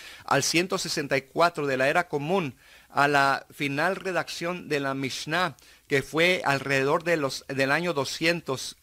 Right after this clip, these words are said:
ah, después de la era común, estos cuatro centenios, eh, eh, estaban lejos de ser, de, de haber quedado en silencio como muchos piensan, ¿verdad? Sino que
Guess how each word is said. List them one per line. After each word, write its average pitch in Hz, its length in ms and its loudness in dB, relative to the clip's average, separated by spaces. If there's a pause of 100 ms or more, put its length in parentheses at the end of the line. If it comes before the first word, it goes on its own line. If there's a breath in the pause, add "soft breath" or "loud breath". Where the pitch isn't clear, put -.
ah, 131 520 4
después 147 360 0
de 160 120 0
la 151 100 4
era 165 180 2
común, 165 400 -2 (640 loud breath)
estos 180 460 0
cuatro 190 340 2
centenios, 156 800 -2 (240)
eh, - 380 -2
eh, 139 240 4
estaban 170 500 2
lejos 175 320 -2
de 143 100 -4
ser, 165 300 0
de, 147 160 2
de 143 240 0
haber 143 320 0
quedado 165 380 2
en 151 80 -6
silencio 147 720 -2
como 139 240 0
muchos 160 400 -4
piensan, 151 580 -2 (460 loud breath)
¿verdad? 143 400 2
Sino 147 440 -2
que 151 440 2